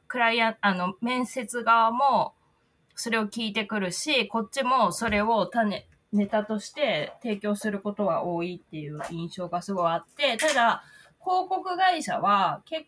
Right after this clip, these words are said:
構なんかその数値とかよりも、あんまり数値的にコミットすることができないからかもしれないんですけど、なんか数値をすごい聞かれるっていうよりは、なんか、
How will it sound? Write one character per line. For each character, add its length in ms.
構 480
な 80
ん 40
か 80
そ 120
の 100
数 300
値 280
と 140
か 140
よ 160
り 120
も、 440
あ 140
ん 60
ま 120
り 100
数 300
値 180
的 220
に 140
コ 160
ミ 180
ッ 60
ト 80
す 180
る 140
こ 160
と 160
が 160
で 120
き 160
な 140
い 80
か 140
ら 100
か 80
も 120
し 140
れ 120
な 120
い 60
ん 60
で 120
す 140
け 140
ど、 220
な 100
ん 20
か 120
数 280
値 160
を 100
す 160
ご 140
い 80
聞 100
か 160
れ 140
る 120
っ 40
て 220
い 120
う 280
よ 200
り 200
は、 260
な 120
ん 40
か、 160